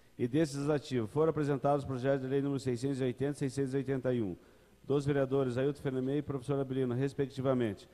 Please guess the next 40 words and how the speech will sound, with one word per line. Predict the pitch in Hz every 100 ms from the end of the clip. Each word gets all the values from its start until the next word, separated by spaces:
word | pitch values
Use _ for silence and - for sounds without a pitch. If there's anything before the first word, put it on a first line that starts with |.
| -
Aprovado | - - 139 127 151 147
os | 151
requerimentos | 143 143 139 139 143 135
números | 151 139 127
vinte | 156 147
e |
três | - 139 139
e |
vinte | 139 143
e | -
quatro, | 139 123 - 78 - - -
dos | 131 139
vereadores | 143 135 135 131 117
Luiz | 127 156
Monteiro | 143 127 123 143 147
e |
professor | 135 135 139
Abelino, | 135 131 127 113
respectivamente. | 131 131 135 117 131 131 123 101 - - - - -
E | 123
lidas | 123 151 151 151
as | 151
indicações | 135 139 131 - 147 135
conforme | 143 143 143 139
segue. | - 135 104 87 - - - -
nove | 127 139 131
sete | 156 151
quatro | - 143 139
cinco | 123 143 131
a |
nove | 131 131
sete | 143 139
quatro | - 131 131
nove, | 127 135 143
do |
vereador | 135 135 139 139
Mário | 139 135
Temperasso. | 139 131 123 117 104 - - - - -
nove | 131 127
sete | 147 147 139